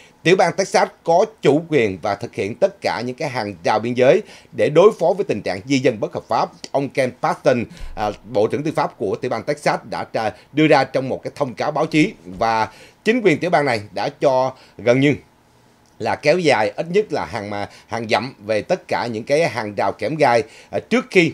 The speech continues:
mà chấm dứt cái Title bốn mươi hai, họ đã trải dài tất cả những cái hàng rào kẽm gai này dọc theo biên giới của Texas và của, à, Mexico, trong đó đặc biệt là ở khu vực Eagle Pass, Texas. Và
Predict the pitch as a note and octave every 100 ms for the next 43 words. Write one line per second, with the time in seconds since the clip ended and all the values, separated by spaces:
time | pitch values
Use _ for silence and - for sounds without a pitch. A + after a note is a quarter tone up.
0 | - A2 G#2 G2 - F3+ G#3 - F3 C#3
1 | C3+ A#2 F#2+ G2+ C#3+ G#3 D3 C3 A#2 -
2 | - - G2+ A#2 A2+ - A2 D3+ B2 G2+
3 | - E3+ G2+ B2+ C#3 A2 F#2+ F2+ E2 B2
4 | A#2+ G#2+ F2+ F#2+ A#2+ - C#3+ C3 B2+ B2+
5 | B2+ C3 - E3+ - D#3 - _ G2 E2
6 | E2+ D#2+ F2+ C#3+ - - - - F#2+ G2
7 | G2+ C3+ B2 B2+ B2+ G#2+ - - C#3 D#3
8 | E3+ - A2 G#2+ F2+ - - C3 G2+ -
9 | - D3+ A#2+ A2+ - - D#3 - _ F3+
10 | F3+ F#3 E3+ - - - - A#2 A#2 A#2